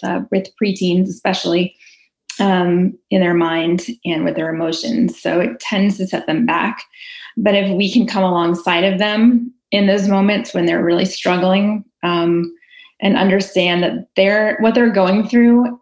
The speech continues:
is not necessarily something that they, um, can control or that they know how to manage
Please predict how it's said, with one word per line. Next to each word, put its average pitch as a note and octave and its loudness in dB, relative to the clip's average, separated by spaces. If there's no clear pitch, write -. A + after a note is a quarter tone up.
is F#3+ 2
not F#3+ 2
necessarily F#3+ 0
something F3 0
that D#3+ -4
they, F3+ 0
um, E3 -2
can F3+ -2
control F3 -2
or G3+ -2
that F#3 -2
they E3 -2
know E3+ 2
how F#3+ -2
to G#3 0
manage A3+ 0